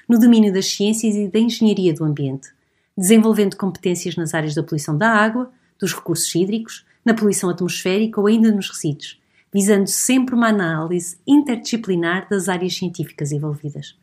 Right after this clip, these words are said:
O curso permite formar profissionais especializados capazes de intervir em ambiente industrial, assim como em serviços, quer na avaliação de impactos ambientais ou na gestão do ambiente, para além da componente de investigação, claro.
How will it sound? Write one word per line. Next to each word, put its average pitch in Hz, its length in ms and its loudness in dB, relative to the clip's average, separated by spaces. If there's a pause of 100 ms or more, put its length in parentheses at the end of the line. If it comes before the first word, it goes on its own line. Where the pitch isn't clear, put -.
(640)
O 226 100 -2
curso 302 280 2
permite 247 340 6
formar 196 320 0
profissionais 160 680 -4
especializados 170 880 -6 (240)
capazes 196 500 0
de 190 80 2
intervir 190 440 0
em 170 160 2
ambiente 151 320 0
industrial, 185 680 0 (240)
assim 254 260 2
como 285 180 4
em 285 40 6
serviços, 220 640 -2 (280)
quer 185 120 2
na 175 80 2
avaliação 170 400 0
de 165 80 2
impactos 160 360 -6
ambientais 185 600 2
ou 180 80 0
na 156 120 0
gestão 175 340 -6
do 156 100 -2
ambiente, 143 460 -4 (420)
para 247 160 4
além 190 240 4
da 180 100 0
componente 151 420 -2
de 151 60 -8
investigação, 147 580 -6
claro. 151 280 -12